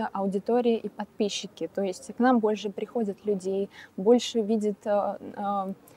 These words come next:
э, наш блог, сайт, то есть, э, это идёт тоже на, на плюс нашему бизнесу.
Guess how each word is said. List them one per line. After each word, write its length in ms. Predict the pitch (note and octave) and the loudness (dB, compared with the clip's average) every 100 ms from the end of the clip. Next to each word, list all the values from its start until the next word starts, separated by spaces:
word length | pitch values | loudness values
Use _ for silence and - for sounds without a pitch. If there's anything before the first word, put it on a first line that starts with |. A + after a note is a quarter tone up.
| - - - - | -20 -20 -16 -8
э, 180 | G3+ | -2
наш 480 | G3+ G3+ G3+ - - - | 0 0 -2 -4 -6 -4
блог, 500 | G3+ G3 G#3 A3+ - | 0 2 4 2 -2
сайт, 480 | - F#3 G3+ G#3+ - - - | -4 0 2 2 -4 -12 -6
то 80 | |
есть, 340 | F#3 F#3 - - | -6 -6 -10 -2
э, 340 | G3+ G3 G3 - | 0 2 0 -2
это 300 | G#3 G#3 F#3+ - - - - | -2 -2 -8 -10 -16 -14 -2
идёт 300 | G3+ G#3 A3 | 4 4 6
тоже 260 | G#3+ G#3 G#3 | 4 4 0
на, 140 | G3 G3 | -2 0
на 120 | G#3 | -2
плюс 280 | G3 A3+ A3 | 2 0 0
нашему 380 | G3+ - G#3+ G#3 | -6 -4 -4 -4
бизнесу. 540 | G3+ F#3 F#3 - E3+ | -4 -8 -10 -16 -16